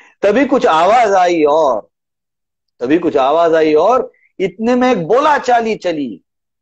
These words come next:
तभी कुछ आवाज आई और इतने में एक बोला चाली चली. दूसरा बोला, "या अली, या अली." हमने कहा, "काहे की अली, काहे की बली, ट्रेन तो बगल वाली चली,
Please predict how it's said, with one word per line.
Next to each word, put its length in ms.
तभी 180
कुछ 160
आवाज 420
आई 260
और 320
इतने 320
में 240
एक 120
बोला 260
चाली 300
चली. 300
दूसरा 420
बोला, 300
"या 340
अली, 440
या 120
अली." 340
हमने 300
कहा, 320
"काहे 400
की 160
अली, 280
काहे 340
की 160
बली, 340
ट्रेन 320
तो 100
बगल 340
वाली 360
चली, 400